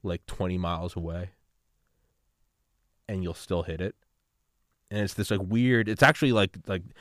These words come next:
neuroscientists have tried to, like, exam-, there's this weird thing where, like, it's not like it's,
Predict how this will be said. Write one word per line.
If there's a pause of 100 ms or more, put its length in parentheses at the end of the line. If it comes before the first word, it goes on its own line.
(120)
neuroscientists
have
tried
to,
like,
exam-, (280)
there's
this
weird
thing
where,
like, (880)
it's
not
like (280)
it's,